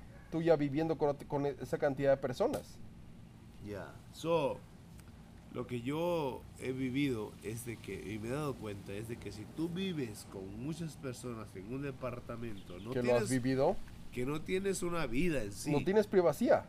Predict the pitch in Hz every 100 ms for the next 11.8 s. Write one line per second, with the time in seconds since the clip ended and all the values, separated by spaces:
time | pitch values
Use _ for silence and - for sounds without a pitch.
0 | - - - - 123 92 - - - -
1 | - - - - 143 151 - 117 120 123
2 | 151 - - - 156 151 147 - 151 147
3 | 151 156 190 269 - - 131 139 - 139
4 | 127 104 87 71 - - - - 277 302
5 | 110 - - - - - - - - -
6 | 151 160 139 113 - - - - - -
7 | - - - 117 - 156 147 127 135 -
8 | 135 123 131 131 123 123 123 - - -
9 | - 123 113 101 - - - - 156 156
10 | 139 123 - - - - - - - -
11 | - - - - - 110 113